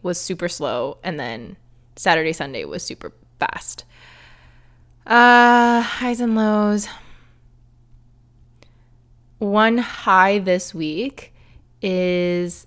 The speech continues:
that we had a digital learning day on Tuesday this week. So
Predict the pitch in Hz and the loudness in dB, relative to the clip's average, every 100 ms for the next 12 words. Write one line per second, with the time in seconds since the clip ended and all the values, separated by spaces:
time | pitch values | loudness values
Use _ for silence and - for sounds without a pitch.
0 | - 175 170 160 143 135 123 - - - | -12 -12 -2 2 2 2 -2 -10 -14 -16
1 | - _ _ _ _ _ _ _ _ - | -20 _ _ _ _ _ _ _ _ -6
2 | 202 190 185 180 175 175 - 180 170 170 | -4 -2 2 2 2 -2 -6 -4 -2 -2
3 | 170 170 165 - _ _ - 185 190 214 | -2 -4 -6 -12 _ _ -4 -2 0 2
4 | 202 185 180 165 160 165 180 202 214 233 | 2 2 0 -2 -4 -4 -2 -2 0 0
5 | 247 247 262 - _ _ _ - 170 170 | 0 0 -2 -6 _ _ _ -6 -2 -2
6 | 170 170 165 165 185 _ _ _ _ _ | -2 -4 -4 -6 -12 _ _ _ _ _
7 | _ _ _ _ _ _ _ _ - - | _ _ _ _ _ _ _ _ -12 -2
8 | 214 214 262 277 294 294 302 - _ _ | 0 2 0 -2 -2 -4 -6 -14 _ _
9 | _ _ _ _ _ - - 196 175 165 | _ _ _ _ _ -16 -4 -2 2 0
10 | 160 | 0